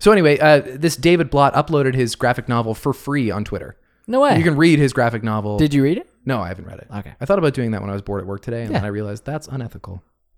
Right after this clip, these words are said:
Speaker 2: <laughs>
Speaker 1: Do your job.
Speaker 2: Do your job.
Speaker 1: Be an adult. Speaking of Danny Boyle, who directed yesterday,
Speaker 2: Mm-hmm.
Speaker 1: which, by the way, I'm still gonna see. It's got, like, a sixty-four percent of Rotten Tomatoes. It's not, like, a, a, a tragedy. It's not
Speaker 2: No.
Speaker 1: like, it was in the twenties, I'd be concerned.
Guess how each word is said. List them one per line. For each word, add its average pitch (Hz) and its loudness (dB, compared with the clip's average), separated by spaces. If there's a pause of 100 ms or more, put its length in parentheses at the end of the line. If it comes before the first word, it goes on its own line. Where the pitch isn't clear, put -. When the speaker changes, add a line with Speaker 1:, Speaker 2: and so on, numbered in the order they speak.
Speaker 2:
<laughs> - -12
Speaker 1:
Do 147 -10
your 160 -6
job. 107 -10 (580)
Speaker 2:
Do 165 2
your 123 0
job. 85 -8
Speaker 1:
Be 123 -6 (380)
an 117 -4
adult. 113 -6 (240)
Speaking 247 -4
of 277 0
Danny 185 4
Boyle, 117 0
who 139 -2
directed 107 -6
yesterday, 101 -8
Speaker 2:
Mm-hmm. 110 -4
Speaker 1:
which, 202 -2
by 247 2
the 233 0
way, 220 2
I'm 202 0
still 302 -2
gonna 262 -2
see. 190 -4
It's 180 -8
got, 311 2
like, 349 -2
a 214 0
sixty-four 147 -2
percent 143 -2
of 127 -2
Rotten 120 -2
Tomatoes. 123 -2 (300)
It's 185 -2
not, 254 0
like, 240 -2
a, 160 2 (220)
a, 143 0
a 139 -2 (180)
tragedy. 143 0
It's 170 -4
not 165 2
Speaker 2:
No. - -4
Speaker 1:
like, 143 -2 (240)
it 180 -2
was 226 0
in 311 0
the 285 0
twenties, 202 2
I'd 160 4
be 160 -2
concerned. 147 -6